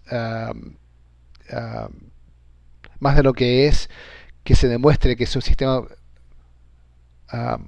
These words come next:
operativo muy bueno, que, que trae mucho al teléfono, porque así Apple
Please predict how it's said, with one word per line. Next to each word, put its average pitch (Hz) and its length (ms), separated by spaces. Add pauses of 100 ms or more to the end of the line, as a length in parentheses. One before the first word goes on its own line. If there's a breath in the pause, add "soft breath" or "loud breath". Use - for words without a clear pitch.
operativo 131 580
muy 135 160
bueno, 139 720
que, 110 480 (500 loud breath)
que 127 140
trae 135 260
mucho 135 380
al 131 100
teléfono, 143 440
porque 117 340
así 127 400
Apple 147 480